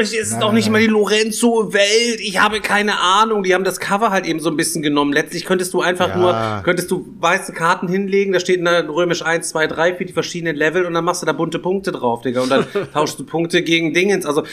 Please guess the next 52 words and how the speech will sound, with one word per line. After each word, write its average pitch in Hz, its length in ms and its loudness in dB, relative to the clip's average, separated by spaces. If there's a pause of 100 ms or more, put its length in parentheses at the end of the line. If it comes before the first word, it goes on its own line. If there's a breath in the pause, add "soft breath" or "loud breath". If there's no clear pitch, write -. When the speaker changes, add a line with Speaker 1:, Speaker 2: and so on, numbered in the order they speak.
(160 loud breath)
Speaker 1:
ich - 120 -4
hab 170 120 -2
da 170 120 2
gar 170 240 -2
nicht, 196 140 -4
also 151 120 -6
bei 160 140 4
Lorenzo 151 460 0
bist 170 180 -2
du 156 40 -2
dann 151 100 2
noch 151 100 0
mit 147 120 -2
den 151 80 -2
Familien 147 540 0
am 139 120 -4
Hantieren, 147 500 0
auf 135 80 -10
den 180 120 0
Einfluss 151 480 -2
leisten, 147 380 -2
so 147 80 0
ein 135 60 -2
bisschen 151 240 -2
das 139 160 0
am 139 120 -4
Rumschieben, 143 540 -2
so, 139 200 -2 (240 loud breath)
und 135 120 -2
deine 139 180 0
Banner 151 320 0
da 147 120 2
am 147 80 -2
Aufhängen 147 420 0
und 147 80 0
so. 151 160 0 (220 loud breath)
Das, - 260 -4
das, - 300 -6
das 131 200 -2
ist 160 160 -6
ja, 143 220 0
hat - 160 -6
ja 165 160 2
irgendwie 196 580 2
noch 160 200 2
was 156 180 0
mit 160 160 0
dem 151 140 0
Thema 156 320 2
quasi 131 320 -2
zu - 120 -20
tun. 139 360 -2